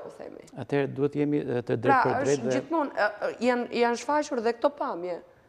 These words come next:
Speaker 2: Ë,
Speaker 1: Po hajde të
Speaker 2: pjesa,
Speaker 1: gjejmë të vërtetën,
Speaker 2: pjesa,
Speaker 1: kjo është
Speaker 2: kjo,
Speaker 1: çështja.
Speaker 2: kjo është çështje të cilët unë sinqerisht nuk e kuptoj s-, pse konsumojmë mediatikisht kohë. Sepse nëse i futemi, e, historisë të, e,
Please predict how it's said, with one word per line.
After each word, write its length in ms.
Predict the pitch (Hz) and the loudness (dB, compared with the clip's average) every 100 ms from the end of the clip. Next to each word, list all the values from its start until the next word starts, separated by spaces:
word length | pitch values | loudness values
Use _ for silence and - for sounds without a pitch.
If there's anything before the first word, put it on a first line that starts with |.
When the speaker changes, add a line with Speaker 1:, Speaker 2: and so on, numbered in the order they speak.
| _ - _ _ _ _ _ | _ -20 _ _ _ _ _
Speaker 2:
Ë, 200 | - 110 175 | -4 -2 4
Speaker 1:
Po 120 | 240 | 4
hajde 260 | 247 277 | 4 -2
të 60 | 302 | 2
Speaker 2:
pjesa, 180 | 165 277 | 4 4
Speaker 1:
gjejmë 160 | 294 | 2
të 80 | 262 | 0
vërtetën, 280 | 240 - 294 | 0 4 4
Speaker 2:
pjesa, 200 | 240 165 190 - | 4 0 0 -2
Speaker 1:
kjo 160 | 262 277 | 2 2
është 140 | 269 | 4
Speaker 2:
kjo, 100 | 151 | 2
Speaker 1:
çështja. 180 | 175 - | 2 2
Speaker 2:
kjo 160 | 160 180 | 2 2
është 240 | - - - - | -2 -16 -20 -18
çështje 420 | - 143 139 - | 0 0 0 -2
të 120 | 143 127 | -2 -4
cilët 340 | - 143 135 | -4 0 0
unë 240 | 139 131 120 - _ - - | 0 -4 -6 -16 _ -20 -20
sinqerisht 480 | - 131 127 147 - | -6 -2 2 2 2
nuk 100 | 143 | -2
e 40 | |
kuptoj 380 | 139 131 - 139 156 - | 0 -4 0 0 0 -6
s-, 140 | - - _ | -20 -20 _
pse 260 | - - 160 | -2 0 0
konsumojmë 680 | 143 127 139 131 143 160 117 | -2 -4 0 2 2 0 -2
mediatikisht 720 | 131 120 117 113 143 143 - | -2 0 0 -2 -4 -6 -8
kohë. 280 | - 110 - - - - - - - | -2 -2 -2 -16 -20 -20 -20 -20 -20
Sepse 380 | - 139 - 131 | -6 -6 -2 -2
nëse 340 | 131 120 127 | -2 -2 0
i 240 | 120 - 123 - | -2 0 -2 -2
futemi, 460 | - 147 160 151 | -2 0 2 2
e, 200 | 139 127 120 | 0 0 0
historisë 540 | 110 110 131 135 120 - | -2 -4 0 0 0 -2
të, 100 | 110 | -2
e, 320 | 120 120 | -2 -4